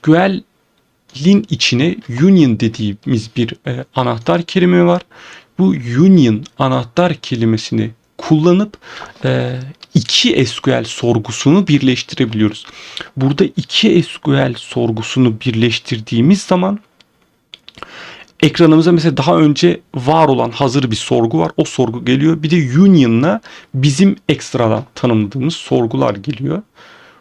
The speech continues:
Burada blind S Q L var. Bu da kör S Q L injection. Bu da tamamen true false değerleriyle, e,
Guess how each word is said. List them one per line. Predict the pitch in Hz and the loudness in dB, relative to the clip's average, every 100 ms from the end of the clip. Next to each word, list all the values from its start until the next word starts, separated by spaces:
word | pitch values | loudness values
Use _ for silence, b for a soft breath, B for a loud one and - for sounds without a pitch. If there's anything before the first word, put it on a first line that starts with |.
| _ | _
Burada | 165 185 135 | 2 2 2
blind | 143 165 175 175 156 | 2 4 2 0 0
S | - | -4
Q | 156 | -2
L | 147 143 | 0 0
var. | 143 139 | -2 -2
Bu | 139 | -4
da | |
kör | 135 - 151 156 | -6 -2 0 0
S | 147 - | -2 -4
Q | 147 143 | -2 0
L | |
injection. | 147 131 - 135 - 147 139 | -2 -2 -4 -6 -4 -8 -2
Bu | 175 | 0
da | 170 170 | 0 0
tamamen | 175 175 151 156 170 B B _ | 0 2 2 0 -4 B B _
true | - 180 | -2 0
false | 175 - 170 - | 0 0 0 0
değerleriyle, | 151 147 147 147 147 135 113 113 _ _ | -2 0 0 0 2 2 0 -4 _ _
e, | 135 | -8